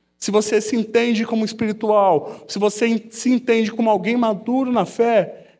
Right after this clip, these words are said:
seja um suporte para o outro que é imaturo. A dificuldade é que em uma cultura que se descarta tudo tão rápido, nós muitas vezes descartamos o outro.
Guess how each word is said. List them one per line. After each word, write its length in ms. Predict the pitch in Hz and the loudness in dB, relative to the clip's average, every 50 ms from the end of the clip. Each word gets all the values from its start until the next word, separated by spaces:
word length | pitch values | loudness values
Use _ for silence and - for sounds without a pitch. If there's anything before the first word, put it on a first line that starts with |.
| _ | _
seja 600 | _ - - - 254 233 233 226 226 220 233 208 | _ -14 -6 -2 2 2 4 2 2 2 0 0
um 220 | 233 226 240 240 220 | -2 -2 -4 -4 -4
suporte 720 | - - 208 175 - - 220 220 226 226 220 208 220 214 214 | -2 -2 -4 -4 -2 0 0 2 4 2 2 0 -2 -4 -2
para 180 | - 226 226 220 | 0 2 2 4
o 100 | 214 214 | 4 4
outro 360 | 220 226 226 220 220 226 220 | 4 4 4 2 0 -2 -4
que 120 | 226 254 | -2 0
é 60 | 233 | 0
imaturo. 840 | 233 233 233 233 220 - 277 277 294 294 277 233 170 170 - - - - _ _ _ _ _ _ _ _ _ _ _ _ _ _ _ _ _ _ _ _ _ _ _ _ _ _ _ _ _ _ _ _ _ _ _ _ | 2 0 0 -2 -2 -2 -2 -2 -2 0 0 0 -2 -4 -6 -12 -20 -20 _ _ _ _ _ _ _ _ _ _ _ _ _ _ _ _ _ _ _ _ _ _ _ _ _ _ _ _ _ _ _ _ _ _ _ _
A 100 | - 202 | 0 0
dificuldade 580 | 208 202 - - 247 214 214 220 220 233 220 226 | 2 0 0 -2 -2 0 2 2 2 2 2 -2
é 40 | 226 | -2
que 100 | - 247 | 0 0
em 80 | 233 | 2
uma 160 | 233 233 226 233 | 2 2 0 0
cultura 380 | - 233 226 - 254 233 247 | -2 -4 -2 -2 -2 -2 -2
que 100 | 247 - | -4 -6
se 160 | - - 254 | -6 -4 -2
descarta 560 | 208 220 226 - - - 262 262 254 254 - 226 | -2 -2 -4 -4 -2 0 2 2 2 2 0 -2
tudo 340 | 226 - - 262 220 202 | -2 -2 -4 -4 -2 -4
tão 300 | 202 202 - 277 285 269 | -4 -2 -2 0 0 0
rápido, 680 | 226 208 226 240 254 240 202 - 214 156 143 131 123 - - - - _ _ - | 0 2 2 2 0 -2 -4 -6 -8 -4 -4 -4 -4 -6 -10 -20 -20 _ _ -2
nós 260 | 226 233 233 226 226 | 0 0 0 0 -2
muitas 300 | 226 233 214 240 220 190 | -2 0 2 2 2 2
vezes 400 | 233 226 247 208 - 226 208 208 | 2 0 0 -2 -4 -4 -2 -2
descartamos 640 | 254 233 - - 247 226 226 240 233 233 233 214 | -4 -4 -2 -2 -4 -2 -2 -2 -4 -4 -4 -4
o 40 | 226 | 0
outro. 560 | 214 214 208 196 175 208 - 170 156 156 156 | 0 2 2 2 0 -2 -6 -10 -12 -12 -12